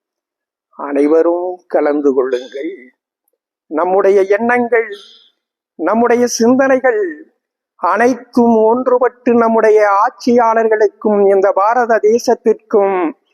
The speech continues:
அது உறுதிப்படுத்துகிற பொழுது, அந்த பேராதரவு,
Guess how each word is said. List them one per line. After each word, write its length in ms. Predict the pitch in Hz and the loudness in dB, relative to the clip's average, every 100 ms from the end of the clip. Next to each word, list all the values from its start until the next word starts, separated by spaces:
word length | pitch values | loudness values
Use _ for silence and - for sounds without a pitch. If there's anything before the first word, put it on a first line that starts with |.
| _ _ | _ _
அது 220 | - 160 160 | -4 0 0
உறுதிப்படுத்துகிற 1080 | 143 175 220 247 - 247 214 - 185 180 170 | 2 2 2 -2 -2 0 0 0 0 0 0
பொழுது, 560 | 185 220 233 262 - _ _ _ _ _ _ _ _ | 0 0 -2 -6 -12 _ _ _ _ _ _ _ _
அந்த 460 | 185 202 196 196 - | -2 0 0 -2 0
பேராதரவு, 1080 | 208 220 202 202 226 226 214 196 190 175 156 | 2 4 2 0 0 0 0 2 2 2 -2